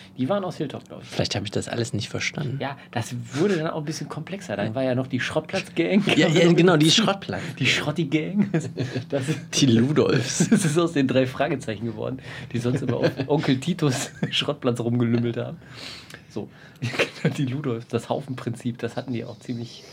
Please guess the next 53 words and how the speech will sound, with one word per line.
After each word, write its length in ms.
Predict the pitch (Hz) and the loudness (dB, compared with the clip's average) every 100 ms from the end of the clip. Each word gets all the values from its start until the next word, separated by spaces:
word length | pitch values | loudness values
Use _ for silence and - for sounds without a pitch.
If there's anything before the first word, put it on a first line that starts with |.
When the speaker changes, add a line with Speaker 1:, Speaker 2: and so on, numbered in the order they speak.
| - - - - - - | -18 -18 -20 -20 -18 -18
Speaker 1:
<laughs> 120 | - - | -12 -6
krass 380 | - - 185 156 | -6 -2 0 0
umgesetzt 800 | 139 220 170 - - - - - | 0 0 0 -2 -2 -4 -18 -8
hat. 120 | - - - - - - - - - | -8 -8 -14 -14 -12 -12 -16 -18 -6
So, 160 | 135 | -2
die 160 | 123 160 | 0 -2
kam 240 | 160 180 | -2 0
ja 60 | 190 | 0
noch 100 | 185 | 0
mit 120 | 190 | -2
dazu. 240 | 160 - 165 | -6 -8 -6
Das 260 | 113 - | -6 -4
wurde 180 | 123 202 | -2 -2
dann 160 | 185 185 | -2 -2
ein 80 | 151 | -4
bisschen 300 | 156 196 196 | -6 -6 -6
unübersichtlich, 600 | 160 113 113 101 - 117 | -6 -6 -6 -6 -8 -8
das 140 | 123 | -6
muss 140 | 147 | -6
ich 100 | 156 | -10
auch 80 | - | -12
sagen. 260 | - - 107 | -14 -14 -12
Speaker 2:
Ja. 180 | - - | -12 -12
Speaker 1:
Jetzt 120 | - | -12
ist 120 | - | -8
ja 80 | 135 | -4
noch 180 | 120 - | -4 -4
irgendwie 240 | 127 127 | -4 -2
so 80 | 123 | 0
eine, 260 | 120 117 123 - - | 0 -2 -6 -14 -20
so 160 | - 123 | -8 -2
eine 100 | 123 | -2
Ansammlung 460 | 120 131 127 123 113 | 0 -2 -2 -2 -4
von 180 | 123 | -6
alten 220 | - - - | -6 -8 -8
Frauen 480 | - 101 131 175 | -8 -6 -6 -6
oder 160 | - 113 | -8 -4
nur 180 | 117 131 | -4 -4
Frauen 400 | 127 117 131 175 | -6 -10 -8 -8
irgendwie 220 | 165 165 | -8 -8
noch 100 | 160 | -8
mit 160 | 160 156 | -10 -12
dazugekommen. 480 | 147 160 156 160 175 - - - - | -12 -14 -12 -12 -14 -18 -20 -20 -12
Ich 160 | - - | -8 -4
war 80 | |
dann 160 | 113 131 | 0 0
hinterher 260 | 123 135 131 | 0 -2 -4
auch 100 | 127 | -4
irgendwie 280 | 113 120 | -4 -4
nicht 140 | 131 123 | -4 -4
mehr 100 | 123 | -4
so 80 | 113 | -6
ganz 400 | 120 117 - | -8 -10 -12